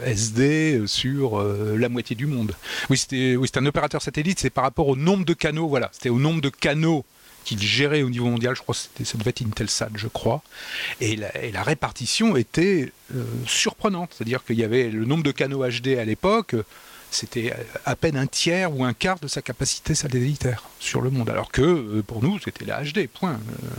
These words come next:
donc, donc il y a, il y a, il y a aussi ça, c'est-à-dire il y a, il y a ce qu'on appelle l'effet de parc.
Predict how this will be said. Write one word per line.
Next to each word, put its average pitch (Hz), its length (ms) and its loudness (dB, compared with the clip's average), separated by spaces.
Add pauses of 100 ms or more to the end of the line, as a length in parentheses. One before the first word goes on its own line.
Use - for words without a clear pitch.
(600)
donc, 120 200 2 (300)
donc 123 180 0
il 135 40 0
y - 20 0
a, 113 140 -2
il 160 60 -8
y 120 60 0
a, - 260 -2
il 147 60 -2
y 120 60 4
a 120 60 4
aussi 120 200 0
ça, 165 200 4
c'est-à-dire 123 300 -2
il 123 80 0
y 117 60 2
a, 113 180 0
il 117 60 0
y 120 40 0
a 110 80 -2
ce - 100 -2
qu'on 135 120 2
appelle 131 200 0
l'effet 131 200 -2
de - 60 -6
parc. - 500 -4